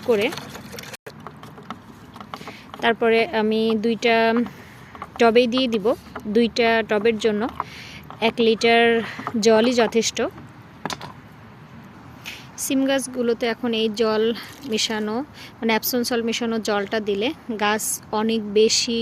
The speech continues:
আহ, শক্তিশালী হয়ে উঠবে এবং ফুল ফলগুলো ঝরে যাবে না। এগুলো থেকে সবই সিম আসবে। যদিও ওয়েদার এখন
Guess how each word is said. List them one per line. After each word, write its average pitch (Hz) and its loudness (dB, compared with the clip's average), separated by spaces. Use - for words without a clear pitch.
আহ, - -8
শক্তিশালী 240 0
হয়ে 247 6
উঠবে 220 0
এবং 214 0
ফুল 247 2
ফলগুলো 233 2
ঝরে 233 6
যাবে 214 0
না। 233 0
এগুলো 240 6
থেকে 240 4
সবই 233 2
সিম 254 2
আসবে। 202 -4
যদিও 277 2
ওয়েদার 233 2
এখন 220 -6